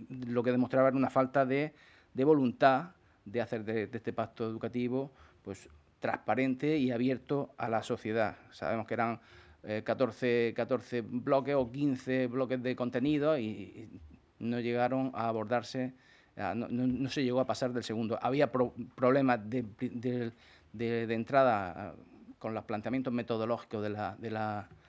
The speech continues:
de esta subcomisión y creemos que, en definitiva, la consejera de Educación ni habla ni contesta a lo que realmente le preocupa a la comunidad edu-, educativa.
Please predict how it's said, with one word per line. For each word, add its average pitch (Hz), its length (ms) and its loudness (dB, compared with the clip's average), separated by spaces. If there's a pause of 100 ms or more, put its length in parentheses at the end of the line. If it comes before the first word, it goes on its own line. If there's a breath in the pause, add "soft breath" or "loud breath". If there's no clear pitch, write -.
(220 soft breath)
de 117 80 -6
esta 127 120 -6
subcomisión 147 680 0 (360 loud breath)
y 143 80 2
creemos 139 380 6
que, 143 100 2
en 131 100 8
definitiva, 131 760 4 (420 soft breath)
la 120 200 0
consejera 123 520 2
de 127 60 8
Educación 135 640 2
ni 131 220 4
habla 143 440 4
ni 135 380 0
contesta 131 840 -2
a 123 140 -4
lo 120 120 -2
que 107 100 -2
realmente 120 540 2
le 123 100 0
preocupa 120 440 -2
a - 20 -2
la 117 100 -2
comunidad 104 340 -4
edu-, - 120 -8
educativa. 98 520 -10